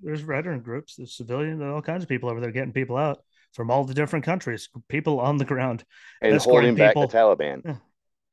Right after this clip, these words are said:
Speaker 1: Get, escorting people the f-, out of that country.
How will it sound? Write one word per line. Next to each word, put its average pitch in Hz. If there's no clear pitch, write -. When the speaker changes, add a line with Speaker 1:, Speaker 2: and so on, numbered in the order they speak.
Speaker 1:
Get, -
escorting 147
people 147
the 120
f-, -
out 143
of 120
that 135
country. 117